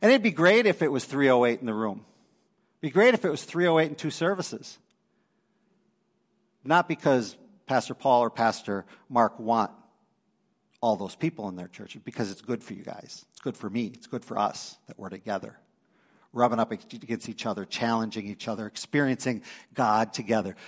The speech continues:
This is a sacred place because we're together here. So, make it important. Hebrews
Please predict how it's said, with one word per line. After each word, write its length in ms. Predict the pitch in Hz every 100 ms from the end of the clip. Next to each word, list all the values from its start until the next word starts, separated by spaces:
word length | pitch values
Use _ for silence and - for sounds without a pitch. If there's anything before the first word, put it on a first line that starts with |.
| - -
This 180 | 127 -
is 120 | 113
a 40 | 104
sacred 540 | - 135 123 131 123
place 520 | - 120 104 - - - _ _ _ _ _ _ _ _ _ _ -
because 280 | - 120 107
we're 120 | 95
together 380 | 90 107 113 90
here. 380 | - 90 85 _ _ _ _ _ _ _
So, 360 | - - 185 98 - _ _
make 220 | 196 226
it 60 | 220
important. 480 | 190 185 180 - - - _ _ _ _ _ _ _ _ _ _ _ _ _ _ _ _ _ _ _ _ _ _
Hebrews 580 | 156 139 123 110 -